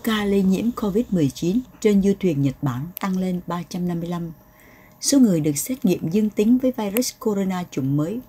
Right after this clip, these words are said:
covid mười chín trên du thuyền Nhật Bản bị cách ly ngoài khơi cảng Yokohama đã tăng lên ba trăm năm mươi lăm, Bộ trưởng Y tế nước này cho biết hôm nay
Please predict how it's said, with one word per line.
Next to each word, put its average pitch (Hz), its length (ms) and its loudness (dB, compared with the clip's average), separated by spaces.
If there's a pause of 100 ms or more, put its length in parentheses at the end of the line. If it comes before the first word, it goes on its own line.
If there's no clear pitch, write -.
(220)
covid 196 360 0
mười 156 200 2
chín 175 320 -2 (540)
trên 240 200 8
du 240 180 6
thuyền 147 260 2
Nhật 143 200 2
Bản 139 280 -2
bị 175 200 0
cách 247 200 -6
ly 202 220 2
ngoài 147 280 -2
khơi 196 340 -4
cảng 151 280 -4
Yokohama 185 680 -2 (400)
đã 151 200 0
tăng 214 240 -2
lên 202 260 0
ba 190 160 -2
trăm 190 220 -2
năm 185 160 -2
mươi 185 80 -2
lăm, 180 240 -4 (400)
Bộ 156 220 2
trưởng 143 300 2
Y 208 100 2
tế 208 200 0
nước 240 280 0
này 143 260 0
cho 165 120 -4
biết 220 260 0
hôm 185 240 -4
nay 175 280 -6